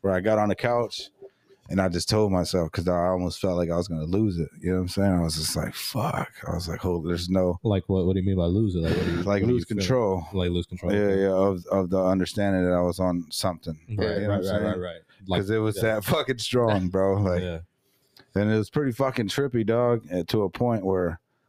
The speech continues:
Speaker 1: I just told myself, like, "Yo, dog, this is not D M T. You're not gonna come back in fifteen minutes.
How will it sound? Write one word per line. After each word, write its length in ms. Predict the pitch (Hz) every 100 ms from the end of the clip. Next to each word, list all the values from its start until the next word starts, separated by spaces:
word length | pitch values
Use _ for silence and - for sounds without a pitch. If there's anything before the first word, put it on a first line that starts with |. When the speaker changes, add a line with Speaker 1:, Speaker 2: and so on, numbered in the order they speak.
| _
Speaker 1:
I 100 | 90
just 180 | 90 90
told 200 | 107 101
myself, 560 | 92 82 - 85 80 -
like, 160 | 82 76
"Yo, 240 | 80 80
dog, 320 | 80 80 80 80 _ _ _ _ _
this 240 | 87 85
is 200 | 87 80
not 240 | 87 85 80
D 140 | 90
M 100 | 90
T. 220 | 85 - 90
You're 160 | 85
not 160 | 82 85
gonna 160 | 85 82
come 180 | 90
back 220 | 87 85 85
in 80 |
fifteen 500 | 80 92 - 98 95
minutes. 440 | 98 104 104 -